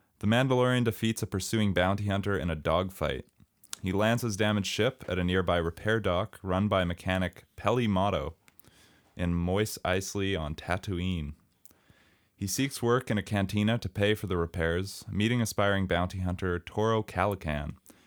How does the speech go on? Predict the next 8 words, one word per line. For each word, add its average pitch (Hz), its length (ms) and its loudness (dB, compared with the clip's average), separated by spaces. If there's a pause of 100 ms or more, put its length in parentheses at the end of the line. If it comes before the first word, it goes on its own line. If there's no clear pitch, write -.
(180)
who's 101 140 -4
tracking 120 380 2
elite 101 340 0
mercenary 110 540 2
and 95 80 2
assassin 95 520 0
Fennec 104 420 -2
Shand. 85 500 -4